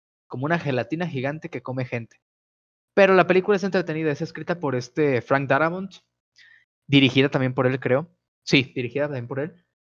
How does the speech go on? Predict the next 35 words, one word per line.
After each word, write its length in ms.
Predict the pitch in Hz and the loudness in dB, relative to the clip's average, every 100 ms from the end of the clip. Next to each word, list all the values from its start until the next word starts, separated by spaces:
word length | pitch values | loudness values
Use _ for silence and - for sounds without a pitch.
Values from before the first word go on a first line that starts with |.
| _ _ | _ _
Y, 240 | 170 170 - | -4 -4 0
pues, 140 | 170 | 2
eso, 300 | 156 143 113 _ _ _ _ - | 2 0 -12 _ _ _ _ -6
es 160 | 139 | -6
una 100 | 170 | -2
historia 320 | 185 175 170 185 | -2 2 2 2
interesante 720 | 175 160 135 - 156 196 - | 2 2 2 0 0 -2 -4
con 140 | 135 | -4
una 220 | 127 147 | -2 -2
trama 240 | 139 143 151 | 0 0 -2
sencilla, 800 | - 117 - 139 139 147 147 - _ _ _ | -6 -12 -10 -10 -6 -4 -4 -6 _ _ _
anticuada, 920 | 123 123 123 - 131 135 143 151 - _ _ _ _ _ _ | -4 -2 -6 -2 4 4 4 0 -4 _ _ _ _ _ _
similar 400 | - 156 156 180 | 4 6 8 6
a 20 | |
lo 120 | 226 | 4
que 80 | 190 | 2
estábamos 300 | 160 165 196 | 4 4 2
mencionando, 420 | 165 131 127 160 | -2 -4 -6 -6
por 80 | 147 | -6
ejemplo, 300 | 135 131 156 | -8 -8 -6
un 120 | 143 | -4
poco 300 | 151 143 156 | -4 -2 -4
con 160 | 139 117 | -6 -8
la 100 | 113 | -8
película 400 | 113 117 139 135 | -10 -10 -8 -6
de 320 | 120 113 110 | -4 -6 -8
Reanimator. 760 | 117 113 113 120 127 151 156 - _ _ _ _ _ _ _ _ _ | -8 -10 -6 -4 -4 -6 -10 -14 _ _ _ _ _ _ _ _ _
Utiliza 520 | 170 165 160 170 196 | -4 2 2 2 0
muy 180 | 185 185 | -2 -2
bien 180 | 180 180 | 0 0
el, 200 | 180 165 | 0 0
el 240 | 143 135 | 0 -2
hecho 240 | 143 - | -2 0
de 160 | 160 147 | -2 -2
que 300 | 135 127 - | -4 -6 -8